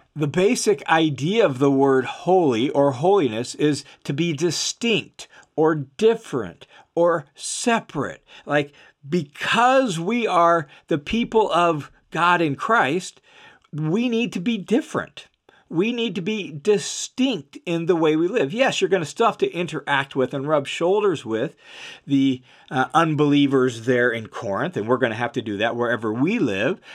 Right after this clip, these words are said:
But our way of life and our values and our ambitions and the shape of our life is going to be different, distinct,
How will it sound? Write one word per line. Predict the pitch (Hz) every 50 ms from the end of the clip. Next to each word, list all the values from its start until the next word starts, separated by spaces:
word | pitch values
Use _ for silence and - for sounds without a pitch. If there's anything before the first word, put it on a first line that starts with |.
| - - -
But | 131 120 135 165 180 170 - 151
our | 151 147 147 147
way | 143 147 165 175 202 208 196
of | 175 151 120 135
life | 127 131 143 156 175 180 151 127 127 - -
and | 151 143 139 143
our | 139 139 131
values | 123 110 143 139 143 160 180 190 196 185 165 151 143 135 131 123 135
and | - 156 143 135
our | 139 131 127
ambitions | - 139 135 131 123 110 - 170 185 196 - - - 170 143 131 120 117 - - -
and | 143 143 139 139 139 139 139 _ - - - - _ -
the | 127 -
shape | - - - - 175 170 185 202 - 190
of | 151 139
our | 143 131 131
life | 131 131 139 135 -
is | 156 131
going | - 139 127 131
to | 127 143
be | 127 151 160 151 _ _ _ -
different, | 240 233 233 - - - 139 101 92 _ _ - _ _
distinct, | - 170 147 - - - - _ - 240 226 196 147 - _ _ -